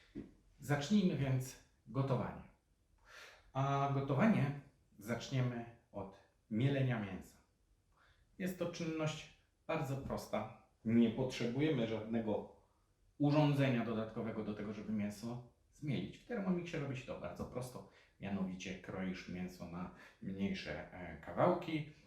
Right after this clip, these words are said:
mm, układasz je na jakieś mi-, w jakieś, e, miejsce talerzu,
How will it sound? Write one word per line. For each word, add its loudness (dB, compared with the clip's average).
mm, 0
układasz 0
je -4
na -6
jakieś -10
mi-, 4
w -4
jakieś, -6
e, -8
miejsce 0
talerzu, -2